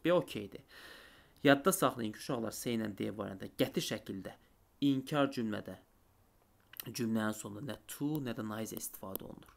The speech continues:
Nə to, nə də neither inkar cümlədə cümlənin sonunda gəlir. Siz görürsünüz ki, to-nu belə tək şəkildə veribdir,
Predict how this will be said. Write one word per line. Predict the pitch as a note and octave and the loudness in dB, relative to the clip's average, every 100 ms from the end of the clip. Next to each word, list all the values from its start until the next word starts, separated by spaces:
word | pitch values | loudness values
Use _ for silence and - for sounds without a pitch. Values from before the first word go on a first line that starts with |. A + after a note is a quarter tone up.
| _ _ _ | _ _ _
Nə | A2+ A2+ - | -8 -8 -8
to, | A2+ | -8
nə | G2+ | -8
də | G2 | -8
neither | G#2+ D#3 D#3+ D3+ - | -4 -2 -2 -4 -4
inkar | B2 A2+ B2 A#2 | -6 -4 -2 -2
cümlədə | G#2+ A2+ G#2 | -2 -2 -2
cümlənin | G2+ G2+ | -4 -4
sonunda | - G2+ G#2 | -6 -12 -12
gəlir. | - - | -12 -8
Siz | - D3 | -4 2
görürsünüz | B2+ B2 B2 | 4 4 -2
ki, | - | -4
to-nu | A#2 A#2+ | 0 0
belə | A2+ G#2+ | 0 -2
tək | A2 - | -8 -12
şəkildə | G#2 - G2+ G2+ | -12 -10 -10 -6
veribdir, | G2+ G2+ - G2+ G2 | -8 -8 -8 -6 -6